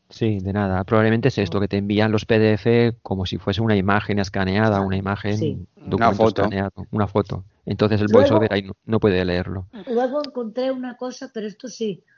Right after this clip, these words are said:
Speaker 2: esto ya es con, con el S E,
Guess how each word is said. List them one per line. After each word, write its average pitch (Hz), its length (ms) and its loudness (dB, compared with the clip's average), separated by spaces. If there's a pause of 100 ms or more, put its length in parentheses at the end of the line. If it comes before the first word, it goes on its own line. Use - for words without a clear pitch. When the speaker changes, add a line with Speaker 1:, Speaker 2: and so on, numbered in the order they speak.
(260)
Speaker 2:
esto 214 360 -6
ya 226 220 0
es 254 400 -6 (680)
con, 196 600 -4 (580)
con 190 300 -4
el 185 720 -4 (600)
S 208 280 -6
E, 277 380 -4